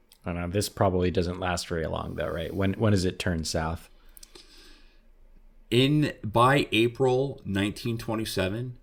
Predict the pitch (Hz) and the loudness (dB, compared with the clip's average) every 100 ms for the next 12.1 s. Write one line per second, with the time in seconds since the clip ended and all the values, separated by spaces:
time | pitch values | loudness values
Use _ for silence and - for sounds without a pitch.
0 | - - - - - - - - - 110 | -20 -20 -20 -20 -20 -20 -18 -10 -2 0
1 | 117 117 113 110 - 110 - - - - | 0 2 2 2 0 -2 -2 -12 -10 -4
2 | 101 - 90 98 107 110 - - - 98 | -2 0 2 2 2 0 -2 -8 -8 -4
3 | 95 92 - 82 85 90 98 92 - - | -4 -4 -6 -6 -4 0 0 -2 -4 -4
4 | 87 85 82 85 - - - - - - | -2 -2 -6 -8 -12 -20 -20 -20 -16 -4
5 | 98 104 104 95 90 90 95 98 - - | 0 2 2 2 0 -4 -2 -4 -4 -8
6 | - 87 87 - 87 82 92 90 90 90 | -8 -8 -6 -10 -8 -4 -4 -2 -4 -4
7 | 85 - 80 76 - 87 87 85 - 87 | -6 -8 -8 -10 -6 -4 -4 -8 -10 -8
8 | 80 80 78 - - - - - - - | -6 -8 -10 -16 -20 -20 -20 -20 -20 -20
9 | - - - 98 110 123 117 117 117 107 | -20 -14 -4 2 4 4 2 2 0 2
10 | 101 98 - 101 101 90 87 - - - | 2 2 0 -4 -2 -2 -4 -8 -14 -16
11 | - - 113 110 101 - - 98 92 90 | -8 -2 2 2 0 -4 -2 2 2 0